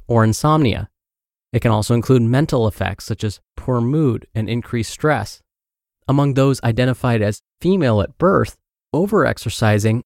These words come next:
along with undereating, at least for the amount of training they're doing, can lead to amenorrhea, which is classified as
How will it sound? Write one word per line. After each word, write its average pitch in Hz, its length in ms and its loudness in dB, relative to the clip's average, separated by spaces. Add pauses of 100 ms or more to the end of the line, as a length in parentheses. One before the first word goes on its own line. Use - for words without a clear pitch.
along 113 280 2
with 107 200 0
undereating, 110 840 0 (280)
at 110 140 -2
least 110 220 -6
for 113 100 -4
the 113 80 2
amount 110 220 2
of 98 100 -4
training 175 400 2
they're 107 140 4
doing, 98 340 0 (380)
can 180 340 2
lead 113 220 2
to 110 260 2 (280)
amenorrhea, 120 800 0 (400)
which 120 180 -4
is 120 100 -2
classified 117 680 -2
as 107 200 -2